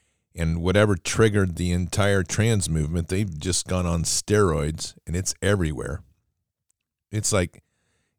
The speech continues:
you ever walked around a, when you're, like, in a downtown San Francisco, when it was really San Francisco and not a human poop collection center, but in the old San Francisco, down on the pier,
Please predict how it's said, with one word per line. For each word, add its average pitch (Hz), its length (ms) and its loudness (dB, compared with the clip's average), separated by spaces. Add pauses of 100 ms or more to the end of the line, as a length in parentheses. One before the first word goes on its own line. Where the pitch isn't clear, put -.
you - 80 -4
ever 135 120 2
walked 104 380 4
around 98 300 4
a, 76 80 2 (240)
when 92 100 -4
you're, 87 120 0
like, 90 280 -2
in 90 100 -4
a 78 180 -4 (840)
downtown 95 580 0
San 95 200 0
Francisco, 85 440 -2
when 82 140 2
it 78 80 -6
was 80 160 -2
really 92 200 2
San 87 220 0
Francisco 80 540 -2
and 80 80 -2
not 80 180 -2
a 73 40 -2
human 82 340 -2
poop - 280 0
collection 80 460 -4
center, 76 320 -4 (1040)
but 87 140 -2
in 87 60 0
the 92 100 2
old 120 160 6
San 101 160 4
Francisco, 87 640 0 (460)
down 92 180 -2
on 87 80 -2
the 85 80 -4
pier, 90 460 4